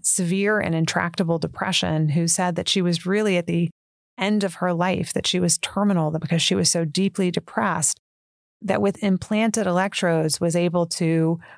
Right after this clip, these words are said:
read the signals when she was suffering the most severe symptoms of depression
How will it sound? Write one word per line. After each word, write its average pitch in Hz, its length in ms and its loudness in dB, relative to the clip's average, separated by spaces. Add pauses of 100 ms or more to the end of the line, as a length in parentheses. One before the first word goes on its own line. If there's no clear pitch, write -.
(100)
read 196 640 0
the 185 120 0
signals 175 540 0
when 165 120 2
she - 120 0
was 170 160 2
suffering 170 440 0
the 160 60 2
most 185 520 2
severe 170 460 0
symptoms 165 500 0
of 160 100 -4
depression 170 560 0